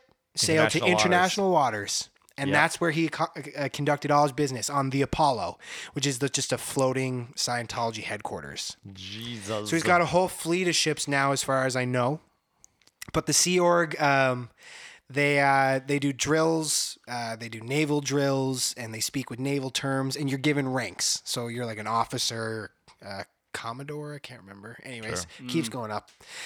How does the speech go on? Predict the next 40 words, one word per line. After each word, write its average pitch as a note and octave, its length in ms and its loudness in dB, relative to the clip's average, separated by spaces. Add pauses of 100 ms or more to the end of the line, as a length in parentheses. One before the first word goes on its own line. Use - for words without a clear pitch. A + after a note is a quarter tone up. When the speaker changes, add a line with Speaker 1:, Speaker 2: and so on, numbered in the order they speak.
(500)
Speaker 1:
Um, D3 480 6 (840)
he, - 220 -10
and, D#3 340 4
uh, D3 240 6 (520)
so E3+ 260 4
anybody G3+ 420 2
can F3+ 180 -2
join E3+ 240 4
the D#3 60 0
Sea D3+ 240 0
Org C#3+ 280 0 (100)
at B2+ 140 0
any D3+ 180 2
point, D3 360 -6 (680)
as C#3 140 -2
long, C#3+ 340 0 (140)
if C#3 140 -4
you're C#3 120 0
eighteen E3 380 0
under, D3+ 160 2
you C#3 120 0
need C3+ 200 -2
parental C#3 380 -2
permission. - 480 -4 (340)
Speaker 2:
Right. G2+ 120 0
Speaker 3:
Oh, G3 120 6
well, F3 80 -2
that's F#3 200 0
good. G#2 220 -6
I'm A#2 120 -8
glad A#2+ 200 -2
they're G#2 240 -6
looking A#2+ 200 -4
after A2 200 -4
minors. G2+ 480 -8
Speaker 2:
Yeah. B2+ 140 -2
Speaker 1:
And D#3 240 2
once F3+ 260 4
you're A3+ 160 4
there E3 360 2